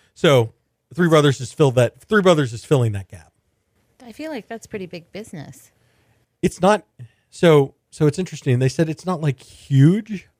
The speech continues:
Speaker 2: Huh.
Speaker 1: but it puts them, it gives them credibility with that more Orthodox community
Speaker 2: Uh-huh.
Speaker 1: that they didn't really have before because, like, they've always, the bagel shop has always been kosher,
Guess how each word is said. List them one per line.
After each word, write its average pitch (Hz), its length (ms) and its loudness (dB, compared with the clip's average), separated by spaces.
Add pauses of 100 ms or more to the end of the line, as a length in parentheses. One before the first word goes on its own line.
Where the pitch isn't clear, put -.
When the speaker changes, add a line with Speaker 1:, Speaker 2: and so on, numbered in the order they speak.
(120)
Speaker 2:
Huh. 320 180 -8 (380)
Speaker 1:
but 156 200 2
it 156 180 -4
puts - 260 -6
them, 143 500 0 (380)
it 143 160 -8
gives 175 220 -2
them 147 160 0
credibility 139 760 -2
with 131 240 -4
that 113 320 -2
more 120 240 -4
Orthodox 131 540 -4
community 151 480 -8
Speaker 2:
Uh-huh. 220 240 -16 (520)
Speaker 1:
that 135 160 -2
they 135 120 4
didn't 131 480 -4
really 127 260 2
have 123 260 2
before 104 400 -6
because, 101 720 -6 (1500)
like, 139 260 0
they've 151 180 2
always, 151 180 4
the 147 100 0
bagel 151 220 0
shop 143 180 -2
has 113 100 -6
always 120 180 2
been 165 140 -14
kosher, 180 500 -10